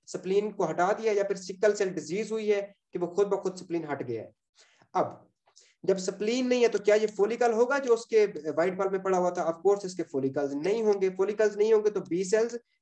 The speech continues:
नहीं होंगे, B cells नहीं होंगे तो क्या उसके ऊपर आईजीएम होंगी? B cells ही नहीं है तो आईजीएम ही नहीं होगी। जब आईजीएम नहीं होगी तो complement system भी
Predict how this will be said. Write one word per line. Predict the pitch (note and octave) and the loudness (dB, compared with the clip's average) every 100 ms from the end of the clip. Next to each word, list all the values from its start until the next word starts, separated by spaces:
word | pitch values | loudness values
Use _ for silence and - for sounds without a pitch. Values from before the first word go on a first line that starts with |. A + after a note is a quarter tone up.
| - | -6
नहीं | D3 G#3+ A3+ | -2 0 -2
होंगे, | G3+ F#3 | -2 -4
B | F#3 G#3+ | -4 -6
cells | G#3+ G#3 F#3+ | -2 -2 -2
नहीं | G3 A3+ | -2 0
होंगे | G#3+ | 0
तो | G3 | -2
क्या | F#3 G3+ | -4 -4
उसके | G3 - G#3 | -4 0 0
ऊपर | G3+ F#3+ - | 0 -6 -4
आईजीएम | F3+ G#3 F#3 F#3+ G3 F3+ G3+ G3+ | -4 -4 -4 -8 -10 -4 -4 -2
होंगी? | G3+ A#3+ F#3 D3 - C3 | 0 -2 -4 -12 -12 -12
B | D#3+ F#3 | -10 -4
cells | G#3+ G#3+ | -4 -2
ही | G#3 | -2
नहीं | G3 | -2
है | F#3 | -2
तो | D#3+ | -4
आईजीएम | D#3+ F3+ F#3+ G3 A3 | -4 -4 -6 -6 -4
ही | |
नहीं | G#3 G3 | -2 -2
होगी। | F3+ E3+ - _ _ E3 | -4 -8 -16 _ _ -6
जब | E3 | -6
आईजीएम | E3 G3+ G3+ G#3 A3 A3 | -4 -6 -4 -4 -4 -2
नहीं | G#3+ | 0
होगी | G#3 G3+ | 0 -2
तो | F#3+ | -6
complement | G3 F#3+ G#3 G3+ F#3 | -6 -2 0 0 -2
system | G3 G3 | -4 -4
भी | G3+ | -4